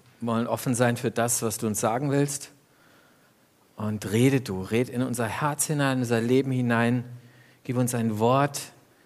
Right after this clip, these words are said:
für unser Herz und ein Herz für dein Wort. Amen. Einzigartig gepredigt. Wir haben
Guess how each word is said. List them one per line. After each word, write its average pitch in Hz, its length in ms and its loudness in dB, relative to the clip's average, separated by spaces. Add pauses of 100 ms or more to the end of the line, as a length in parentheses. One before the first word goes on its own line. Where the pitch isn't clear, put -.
(140)
für 113 200 -6
unser 120 420 -2
Herz 120 560 -2
und 110 60 -2
ein 104 120 -2
Herz 113 360 -2
für 120 60 -4
dein 107 280 -2
Wort. 95 320 -6 (880)
Amen. 104 460 0 (2500)
Einzigartig 165 640 6
gepredigt. 170 480 6
Wir 143 100 4
haben 185 280 4